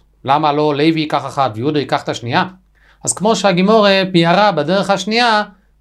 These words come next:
בתחילת הפרק. דהיינו שמשנתנו חוששת לביטל מצה סבומין, שמא שלוי ילך וייבם את אשת ראובן, בינתיים יהודו ימות, ואז אשתו של שמעון תצא לשוק בלי חליצה, בלי ייבום, כי נשאר רק יובם אחד לוי,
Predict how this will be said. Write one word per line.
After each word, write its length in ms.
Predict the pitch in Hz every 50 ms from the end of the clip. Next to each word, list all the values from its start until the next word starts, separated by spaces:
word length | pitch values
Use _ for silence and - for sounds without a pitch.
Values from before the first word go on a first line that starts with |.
| _ -
בתחילת 420 | 160 160 - 190 190 208 214 -
הפרק. 440 | 214 208 226 226 220 208 208 208 - _ _ _ _ _ _ _ _ _ - -
דהיינו 600 | 175 170 170 185 202 208 196 190 185 175 170 170
שמשנתנו 560 | 165 - 170 170 156 - 160 156 185 196 190
חוששת 580 | 180 - 185 175 - - 202 190 190 180 175 175
לביטל 360 | 160 160 151 170 190 185 170
מצה 240 | 165 175 175 180 170
סבומין, 440 | - 175 151 127 127 120 139 147 151 - _ _ _ _ _ _ -
שמא 500 | - - 208 208 208 190 180 165 156 147
שלוי 480 | - - 156 160 180 202 208 175 180
ילך 320 | 175 160 160 185 196 190 190
וייבם 480 | 160 165 160 160 143 143 185 196 190 - 95 - - - _ - 156
את 100 | 147 -
אשת 280 | 180 180 - 175 - -
ראובן, 380 | 165 190 196 165 143 120 123
בינתיים 420 | 131 160 160 160 185 190 190 190 185
יהודו 340 | 180 160 151 185 196 180 175
ימות, 440 | 165 156 143 127 127 - - - - _ _ _ _ _ - 127
ואז 180 | 139 165 160
אשתו 200 | 160 160 - 185
של 160 | 180 185 180
שמעון 420 | 180 185 - 254 214 190 175 175 165
תצא 320 | 165 160 156 - - 208
לשוק 440 | 190 170 147 - - 240 214 - -
בלי 240 | - 135 151 175 185
חליצה, 320 | 185 185 196 196 190 156
בלי 140 | 143 165 190
ייבום, 340 | 214 233 185 185 185 180 180 - - _ _ _ _ -
כי 120 | - 160
נשאר 340 | 156 147 143 - 175 175 160
רק 200 | 170 165 160 -
יובם 240 | 170 180 180 180 170
אחד 260 | 156 - 170 180 175
לוי, 480 | 190 220 233 233 180 180 175 180 180